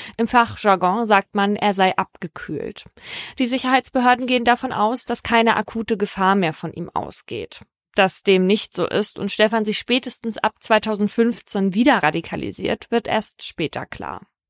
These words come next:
Doch in der Zwischenzeit heiratet er und lebt mit seiner Frau und seinen beiden Kindern in einem Stadtteil von Kassel. Trotz Radikalisierung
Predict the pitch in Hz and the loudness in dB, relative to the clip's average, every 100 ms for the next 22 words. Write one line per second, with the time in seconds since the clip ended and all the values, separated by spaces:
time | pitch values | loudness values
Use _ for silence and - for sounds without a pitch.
0 | _ - 262 254 254 285 254 226 202 208 | _ -4 2 2 2 0 0 -2 -2 -2
1 | - 208 196 185 175 - - 202 - 190 | 2 2 2 0 -4 -6 -4 -6 -6 0
2 | 202 - 202 196 196 196 214 208 - 220 | 0 2 0 4 4 2 4 4 4 0
3 | 202 208 208 208 - 214 196 185 - - | 0 2 2 2 2 4 4 2 0 0
4 | 208 220 - 175 - 175 - 185 - - | 0 2 0 -4 -4 -6 -6 -8 -8 -8
5 | - 80 - 175 - - - - - - | -8 -8 -8 -12 -16 -18 -18 -20 -10 0
6 | 240 - 226 226 233 233 208 254 226 208 | 2 2 0 0 0 2 4 4 4 4
7 | 202 | 2